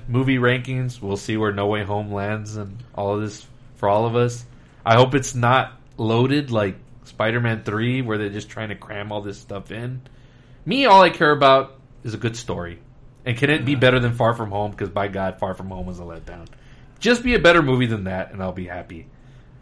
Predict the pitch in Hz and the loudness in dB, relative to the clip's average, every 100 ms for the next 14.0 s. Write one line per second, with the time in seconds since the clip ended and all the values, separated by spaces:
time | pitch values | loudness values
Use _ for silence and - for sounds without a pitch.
0 | - 107 104 110 107 113 101 95 - 95 | -10 -6 -4 -4 -4 -4 -6 -10 -12 -14
1 | 90 82 87 - - 80 80 80 82 80 | -12 -16 -18 -20 -20 -20 -20 -20 -20 -20
2 | 76 - - - - - 82 - - - | -20 -20 -20 -20 -20 -20 -20 -20 -20 -20
3 | - - 87 82 82 82 - 78 76 80 | -20 -16 -14 -14 -14 -14 -14 -14 -14 -14
4 | 78 78 170 202 117 98 - - 208 - | -14 -8 -2 2 2 -2 -6 -8 -8 -6
5 | 277 254 175 131 101 92 90 - 156 156 | -4 -4 0 0 0 -4 -8 -10 -10 -4
6 | 147 107 90 90 107 151 139 101 92 - | 0 0 -2 -6 -6 -2 0 0 -4 -10
7 | 92 90 92 92 90 87 87 - 92 87 | -10 -6 -4 -4 -8 -10 -12 -12 -12 -12
8 | 87 - - - 131 120 139 147 151 - | -12 -16 -20 -12 -6 0 2 2 0 2
9 | 127 123 127 127 131 - - - - 110 | 4 2 2 2 0 -4 -20 -12 -4 -2
10 | 120 113 113 110 110 107 104 98 92 90 | 0 0 -2 -2 -2 -2 -4 -4 -6 -6
11 | 101 - 110 104 107 107 - - - - | -6 -4 -4 0 -2 -2 -8 -20 -20 -20
12 | - 95 90 90 87 87 - - 127 156 | -10 -8 -6 -8 -8 -12 -14 -2 0 2
13 | 123 - 92 90 90 85 - 87 95 | 0 -4 -4 -4 -10 -12 -14 -16 -16